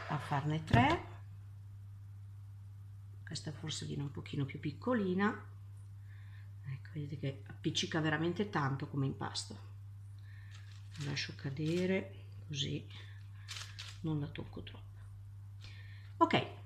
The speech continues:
adesso è solamente il tempo di mettere in forno. Ecco qua,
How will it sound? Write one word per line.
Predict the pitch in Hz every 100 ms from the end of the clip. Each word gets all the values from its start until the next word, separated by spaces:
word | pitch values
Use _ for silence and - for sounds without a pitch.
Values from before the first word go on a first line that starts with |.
| -
adesso | 185 185 185 - 339
è | 320
solamente | - 285 226 196 294
il |
tempo | 220 190 269
di | 254
mettere | 156 202
in | 220
forno. | - 110 143 175 - - - - - - - - - - - - - - - - - - - - - - - - - - - - - - - - - - - - - - - - - - - - - - - -
Ecco | - 311 262
qua, | - -